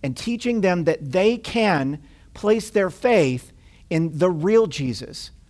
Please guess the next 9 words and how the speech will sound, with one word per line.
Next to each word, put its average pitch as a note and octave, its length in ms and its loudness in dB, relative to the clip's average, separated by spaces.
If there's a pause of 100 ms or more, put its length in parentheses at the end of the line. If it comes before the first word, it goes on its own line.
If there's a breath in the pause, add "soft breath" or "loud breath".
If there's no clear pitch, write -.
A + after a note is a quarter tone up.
(140)
the D3+ 80 -2
one F3 220 0
who F3+ 160 -2
is G#3 240 0
God. C3 440 -2 (640 soft breath)
And C3+ 200 0
that F3 260 2
faith E3+ 520 0 (180 soft breath)
is C3+ 200 -4